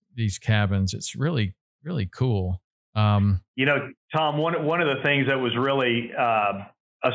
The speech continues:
Speaker 2: surprise, I would say, doing this book. So we, you know, I, I, I run,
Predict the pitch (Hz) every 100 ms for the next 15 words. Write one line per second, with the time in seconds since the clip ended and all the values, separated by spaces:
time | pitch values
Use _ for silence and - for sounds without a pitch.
0 | - 131 - 127 120 110 101 98 110 104
1 | 101 - 113 104 98 95 95 - - 110
2 | 131 127 117 113 110 120 113 110 131 123
3 | 139 139 - - _ _ _ _ - 131
4 | 135 139 139 135 123 117 135 143 139 139
5 | 131 123 120 120